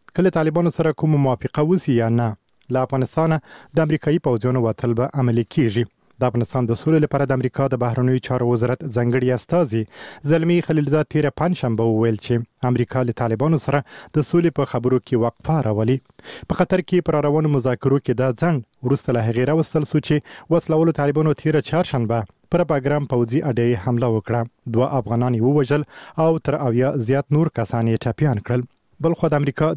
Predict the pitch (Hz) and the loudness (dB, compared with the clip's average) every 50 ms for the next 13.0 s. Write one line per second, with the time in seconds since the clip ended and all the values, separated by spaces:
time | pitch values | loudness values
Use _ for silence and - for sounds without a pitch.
0 | 127 127 - - 143 139 135 127 117 135 139 127 127 135 170 180 131 110 104 - | -2 -2 -2 0 0 0 0 0 0 0 2 2 2 2 2 2 2 0 -2 -4
1 | _ _ _ - 131 147 160 160 160 165 - - - - - 151 147 - 147 147 | _ _ _ -4 0 0 2 2 2 0 0 -2 -6 -6 -4 -4 -2 0 0 0
2 | 151 156 156 143 - - - 147 - 139 127 113 120 123 - - 139 127 - 143 | 2 2 0 0 -2 -2 -4 -2 0 -2 -2 -2 -2 -4 -2 -2 -4 -2 -2 -2
3 | 123 123 110 123 117 113 123 123 123 131 120 110 113 117 113 - - 135 143 143 | -2 0 0 0 0 0 0 0 2 0 0 2 0 0 0 0 0 0 2 2
4 | 123 120 113 120 127 - - 123 117 110 107 131 151 170 170 160 156 156 165 165 | 2 2 2 2 0 0 0 0 0 0 0 0 0 2 2 2 2 0 0 0
5 | 147 160 180 139 113 107 - _ _ _ _ - 123 135 147 175 180 175 180 165 | 0 0 2 0 -2 -4 -8 _ _ _ _ -4 -2 0 0 2 2 2 2 0
6 | - - 170 - - 143 139 151 151 147 139 - - 147 139 139 120 123 127 123 | 0 -2 -2 -2 0 0 0 2 2 0 0 0 -2 -2 0 0 2 2 0 0
7 | - - 139 127 110 - - 131 139 147 - - - - 170 185 175 - - 113 | 0 0 0 -2 -2 0 0 0 2 0 0 -2 -4 -2 0 0 0 0 0 -2
8 | 113 113 117 - _ _ _ - 170 175 185 175 156 143 175 170 - 170 170 160 | -2 -2 -2 -4 _ _ _ -2 0 2 2 2 2 2 2 0 0 0 -2 0
9 | 151 151 135 135 127 143 147 143 127 139 135 135 127 - - 135 135 123 - 123 | 0 0 2 2 2 2 2 2 2 0 0 -2 -2 -2 -2 -2 -2 -2 -2 -4
10 | - - 123 - 139 - - - 139 156 175 160 127 113 107 104 113 - - 131 | -6 -4 -4 -2 -2 -2 -2 0 0 2 2 2 2 2 2 0 0 -2 -2 -2
11 | 117 110 - _ _ _ 117 113 123 127 - - 123 113 113 131 151 143 147 160 | -2 -2 -4 _ _ _ -4 -2 -2 -2 -2 -2 -2 0 0 0 0 2 2 0
12 | 160 - - - - - - - 151 147 - 151 139 - 151 143 139 135 190 180 | 0 -2 -6 -12 -20 -12 -4 -2 0 0 0 0 -2 0 0 0 2 2 0 0